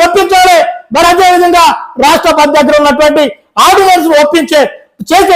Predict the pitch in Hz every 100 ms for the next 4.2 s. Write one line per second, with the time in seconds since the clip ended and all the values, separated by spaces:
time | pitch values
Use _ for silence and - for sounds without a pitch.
0 | 302 311 311 302 294 269 - - 233 339
1 | 320 247 - - 190 247 370 370 359 370
2 | 392 370 381 - _ _ _ _ _ _
3 | _ _ - 330 359 349 359 311 339 330
4 | 330 349